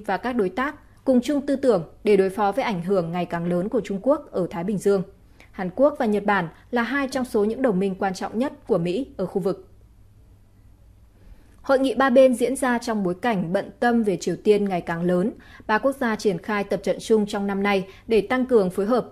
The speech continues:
đối phó với mối đe dọa từ tên lửa của Triều Tiên. Trong phát biểu ám chỉ Mỹ, ông Vương Nghị cáo buộc một số cường quốc ngoài khu vực đang phóng đại những khác biệt về ý thức hệ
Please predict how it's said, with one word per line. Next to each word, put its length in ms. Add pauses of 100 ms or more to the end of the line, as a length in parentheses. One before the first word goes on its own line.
đối 160
phó 280
với 140
mối 180
đe 140
dọa 260 (100)
từ 160
tên 220
lửa 260
của 120
Triều 160
Tiên. 220 (880)
Trong 320
phát 180
biểu 220
ám 240
chỉ 160
Mỹ, 380 (100)
ông 200
Vương 180
Nghị 140
cáo 200
buộc 440
một 120
số 180
cường 260
quốc 200
ngoài 160
khu 120
vực 300
đang 180
phóng 300
đại 200
những 220
khác 180
biệt 300
về 80
ý 140
thức 180
hệ 240